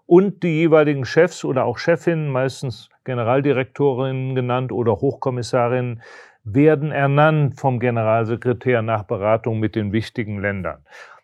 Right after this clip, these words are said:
Die Sonderorganisationen wie die W H O und auch die ilo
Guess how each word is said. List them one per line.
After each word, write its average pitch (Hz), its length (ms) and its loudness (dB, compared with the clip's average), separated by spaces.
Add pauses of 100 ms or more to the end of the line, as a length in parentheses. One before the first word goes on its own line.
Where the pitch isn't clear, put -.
(160)
Die 131 100 0
Sonderorganisationen 139 920 2
wie 117 80 -4
die 113 160 -4
W 120 140 -2
H 113 80 0
O 156 300 -6
und 120 380 -10
auch 98 180 -10
die - 200 -12
ilo 185 480 -6